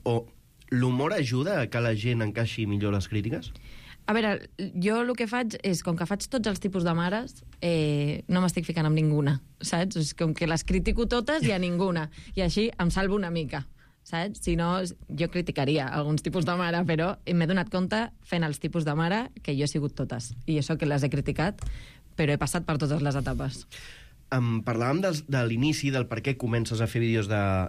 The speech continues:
Speaker 1: de TikTok, a Instagram... En quin moment te n'adones que tot això s'està fent viral?
Speaker 2: Eh, jo vaig començar, doncs, em sembla que al maig o així del dos mil vint, a l'abril del dos mil vint, i a, i al setembre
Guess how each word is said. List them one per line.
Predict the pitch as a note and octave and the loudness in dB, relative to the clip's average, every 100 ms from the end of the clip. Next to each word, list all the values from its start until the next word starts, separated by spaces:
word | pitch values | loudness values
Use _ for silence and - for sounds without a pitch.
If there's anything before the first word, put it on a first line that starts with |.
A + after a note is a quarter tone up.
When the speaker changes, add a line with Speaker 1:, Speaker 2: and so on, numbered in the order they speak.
| - | -2
Speaker 1:
de | G#2 G#2 F#2+ G2 F#2 F2 | 0 2 2 2 2 0
TikTok, | F#2+ - C3 C#3 C3 B2 | -4 -2 0 2 0 -2
a | G2 | 0
Instagram... | C3 C3+ B2+ A#2 A#2 A#2+ - | 0 0 0 0 0 0 -4
En | A2 A2 | -6 -2
quin | C#3 | 0
moment | E3+ C#3 G2 | 0 0 -2
te | G2+ | -2
n'adones | F#2+ G2 G2 G2 | 0 0 0 -2
que | G#2 G2 - - | -2 -2 -4 -6
tot | A2 G#2 | -4 -2
això | A2 | -2
s'està | G#2+ - | -2 -2
fent | A2 G2+ | -2 0
viral? | F#2+ E2+ F2 - - - - - | 0 -2 -4 -10 -18 -16 -16 -10
Speaker 2:
Eh, | - F#3+ F3+ F3 E3 E3 D#3 D3+ D3+ | 0 2 4 4 4 2 2 0 0
jo | |
vaig | G3 - | -2 0
començar, | A#3 G#3+ - G#3+ | 0 2 0 0
doncs, | F#3+ E3+ | 0 0
em | |
sembla | D3+ D#3 D#3 | 0 0 2
que | D3+ D3 | 2 2
al | C3+ C#3 | 2 4
maig | C#3+ F3 A3 G3+ | 4 4 2 0
o | |
així | G3 G#3+ | 0 0
del | G3 G3 | 2 0
dos | F#3+ | 2
mil | F#3+ F3+ F3+ | 2 2 2
vint, | A3+ A3 | 2 2
a | E3+ | 2
l'abril | E3+ G#3+ G#3 | 2 2 2
del | F#3+ F#3+ | 2 2
dos | F3+ | 4
mil | F#3 F#3+ | 4 6
vint, | A#3+ C#4 C#4 | 2 0 0
i | F3+ E3+ | 0 2
a, | E3 D3+ D#3 | 2 0 -2
i | - E3 | 0 0
al | D3 | 0
setembre | E3 D#3+ G#3+ A3 A#3+ | -2 0 2 2 0